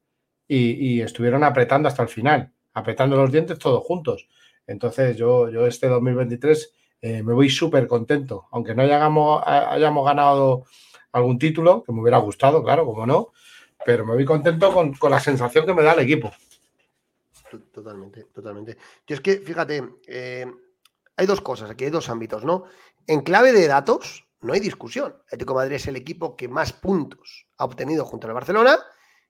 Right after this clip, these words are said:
Speaker 2: eh, eh, y el más goleador contra el, como el fu-, con, junto con el Fútbol Club Barcelona, y además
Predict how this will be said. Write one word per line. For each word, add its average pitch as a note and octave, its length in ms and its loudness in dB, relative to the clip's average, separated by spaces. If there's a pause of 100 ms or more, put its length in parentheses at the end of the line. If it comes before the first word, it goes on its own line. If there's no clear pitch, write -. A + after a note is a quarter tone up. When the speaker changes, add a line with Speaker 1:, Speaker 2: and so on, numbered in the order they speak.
(120)
Speaker 2:
eh, A2+ 420 -8
eh, A#2 260 -10
y B2+ 140 -12
el A#2 120 -6
más E3 200 2
goleador E3+ 640 0
contra A#2+ 320 -8
el, A#2+ 140 -12
como B2+ 160 -6
el B2 80 -8
fu-, C3+ 180 -8
con, A#2+ 220 -10
junto B2+ 240 -10
con B2 100 -4
el B2 80 -8
Fútbol D3 280 -6
Club D3 160 -6
Barcelona, F3+ 420 -2
y D#3+ 80 -8
además C#3+ 440 0